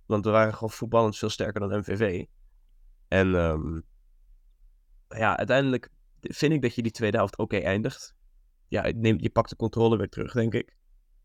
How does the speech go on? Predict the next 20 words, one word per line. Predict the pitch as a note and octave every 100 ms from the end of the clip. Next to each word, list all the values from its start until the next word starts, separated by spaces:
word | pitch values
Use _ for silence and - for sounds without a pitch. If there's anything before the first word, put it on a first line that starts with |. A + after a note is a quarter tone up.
| _ _ _
En, | - G#2+ G2+ F#2+ F#2 - _
nou | - G#2
ja, | E2+ - - _ _ _ _ _
je | - A2+
mag | A2+ B2
in | B2+
die | A2+
laatste | G#2 G#2 B2 A#2+
twintig | - A2 A#2
minuten | - A2 A2+
van | G#2+
de | G2
tweede | - F#2 F2+
helft, | F#2+ E2 - -
van | - G2
de |
eerste | D2+ F#2+ -
helft | F2
bedoel | F#2+ F#2
ik, | G2